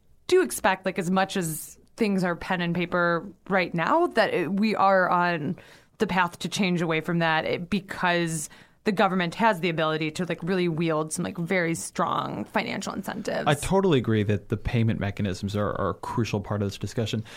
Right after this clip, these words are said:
Speaker 2: So a couple months ago, Atul Gawande, who is, aside from Sarah, the best American writer on medicine, wrote a piece called "America's Epidemic of Unnecessary Care" in The New Yorker.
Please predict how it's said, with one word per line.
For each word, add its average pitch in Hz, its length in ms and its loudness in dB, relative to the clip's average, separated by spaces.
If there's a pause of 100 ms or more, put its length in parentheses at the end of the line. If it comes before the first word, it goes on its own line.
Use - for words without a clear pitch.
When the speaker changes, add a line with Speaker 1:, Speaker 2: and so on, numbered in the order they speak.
(180)
Speaker 2:
So 175 100 4
a 175 60 6
couple 220 220 2
months 143 220 2
ago, 113 200 4
Atul 127 400 2
Gawande, 101 580 2
who 104 360 0
is, 104 200 0
aside 117 300 0
from 110 120 -2
Sarah, 104 360 0
the 101 100 -4
best 90 360 -4
American 101 440 -2
writer 101 240 0
on 98 100 0
medicine, 101 520 -2 (400)
wrote 120 500 4
a 117 80 0
piece 131 300 0
called 117 400 2
"America's 127 420 2
Epidemic 104 480 -2
of 90 80 -4
Unnecessary 101 580 -2
Care" - 460 -4
in 98 280 -2
The 101 100 0
New 98 80 0
Yorker. 95 360 -4